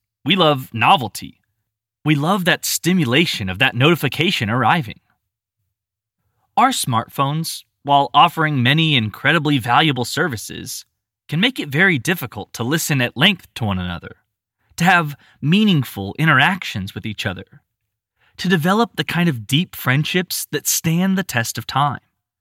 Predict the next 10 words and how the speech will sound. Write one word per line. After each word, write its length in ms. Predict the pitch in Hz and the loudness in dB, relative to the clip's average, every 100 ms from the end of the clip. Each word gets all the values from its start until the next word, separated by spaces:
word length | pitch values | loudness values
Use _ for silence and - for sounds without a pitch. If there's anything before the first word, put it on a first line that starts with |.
| _ _ _ _ _ _ _ _ _ | _ _ _ _ _ _ _ _ _
If 120 | 202 190 | -4 0
we're 200 | 254 254 | 0 2
going 240 | 247 202 | 2 2
to 80 | 131 | 0
build 440 | 123 143 123 104 | 0 0 0 -4
deep 300 | 160 180 - - | -2 -2 -4 -6
relationships 920 | 120 120 131 101 92 92 90 - - - | -2 0 -2 -4 -8 -10 -12 -12 -10 -8
with 140 | 120 | -4
our 80 | 101 | -6
children, 600 | - 180 156 160 165 | -2 -4 -2 -4 -4